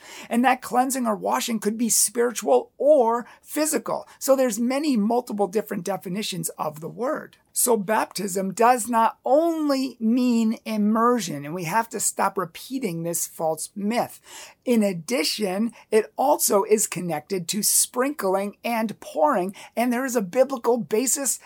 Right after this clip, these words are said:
yay, for both. Not only in the Bible, but in the original connotation of what this man was talking about, we see that not only does this word apply to baptism of immersion, but it also applies to pouring and sprinkling. So the Catholic Church has a biblical basis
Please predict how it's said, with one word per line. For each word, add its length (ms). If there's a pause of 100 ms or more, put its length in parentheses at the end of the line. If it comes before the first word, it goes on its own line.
(140)
yay, 600 (100)
for 160
both. 500 (120)
Not 180
only 220
in 60
the 80
Bible, 360
but 180
in 100
the 160
original 600
connotation 960
of 120
what 140
this 180
man 180
was 100
talking 400
about, 320 (220)
we 220
see 220
that 260
not 200
only 320
does 220
this 220
word 320
apply 420
to 140
baptism 680
of 140
immersion, 500 (220)
but 140
it 100 (100)
also 480
applies 440
to 80
pouring 680 (140)
and 420
sprinkling. 840
So 120
the 120
Catholic 320
Church 240
has 420
a 100
biblical 440
basis 440